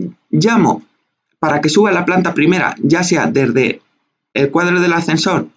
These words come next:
o desde el rellano, y no está ni subiendo ni bajando, ponme a set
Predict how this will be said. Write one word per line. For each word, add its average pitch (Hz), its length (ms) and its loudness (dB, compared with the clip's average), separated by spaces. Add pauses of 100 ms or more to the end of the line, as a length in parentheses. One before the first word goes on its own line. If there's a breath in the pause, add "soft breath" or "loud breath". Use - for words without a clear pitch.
o 151 200 2
desde 113 260 2
el 104 100 2
rellano, 180 580 0 (120)
y 170 120 4
no 175 80 4
está 180 220 -2
ni 135 100 2
subiendo 143 380 2
ni 175 100 4
bajando, 170 520 0 (680 loud breath)
ponme 254 260 4
a 233 60 0
set 233 340 -2